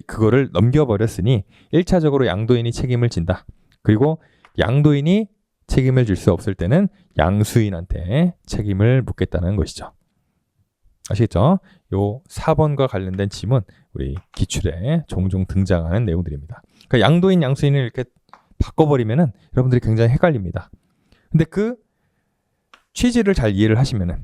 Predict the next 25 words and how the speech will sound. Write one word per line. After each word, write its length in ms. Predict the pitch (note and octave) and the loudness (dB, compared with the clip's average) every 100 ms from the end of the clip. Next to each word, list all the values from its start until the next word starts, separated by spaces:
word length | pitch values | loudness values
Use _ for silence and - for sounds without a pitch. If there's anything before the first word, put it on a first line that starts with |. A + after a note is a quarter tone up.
| - _ _ _ _ _ - | -14 _ _ _ _ _ -10
그러니까 180 | - D3+ | -2 2
이 40 | G#3 | 2
혜택을 340 | - C4 B3+ | 2 2 2
주는 200 | E3 E3+ | 2 2
것은 320 | D3 G#3 C#3 - | 2 0 -2 -2
딱 260 | - - | -4 -2
그 260 | F3+ G3+ D3 | 0 0 2
용도대로 720 | A2 C#3+ F3+ E3+ A2 A3+ E4 _ _ | 0 2 0 0 2 2 0 _ _
사용을 440 | - B3+ B3 A3 G#3 | 0 2 2 2 0
했을 280 | B3+ A3+ | 0 -4
때 280 | F3+ C4 D#4 _ _ | -2 0 -2 _ _
이런 200 | A#2 B2+ | 2 4
혜택을 320 | D#3+ F3+ E3 D#3 | 2 2 0 0
주는 220 | A2 A2+ | -2 -4
것인데, 500 | G2 F2+ G2+ F#3 A3 _ _ | -2 0 2 2 0 _ _
걔를 360 | - A#2 D3 E3 _ _ _ _ - | 0 2 2 0 _ _ _ _ -4
다른 280 | - D#3+ | 0 2
용도로 320 | A3 G3 F#3 E3 | 2 2 2 2
쓰기 500 | D#3+ D#3 D3+ D3+ - | 2 2 2 0 0
위해서 520 | F#2 A2+ F2+ F2+ G3 - _ _ _ _ _ - - | 0 0 0 -4 -4 -6 _ _ _ _ _ -6 -2
딴 160 | E3 | 2
사람한테 360 | F#3+ F3 D3+ C3+ | 2 2 0 -2
넘겼으니 600 | E2+ G2+ A2 - A#2+ - _ _ _ - | 0 -2 -2 -2 -2 -4 _ _ _ -6
그 100 | A2 | -4
책임을 540 | - F#3 D#3 F3+ | 0 0 2 0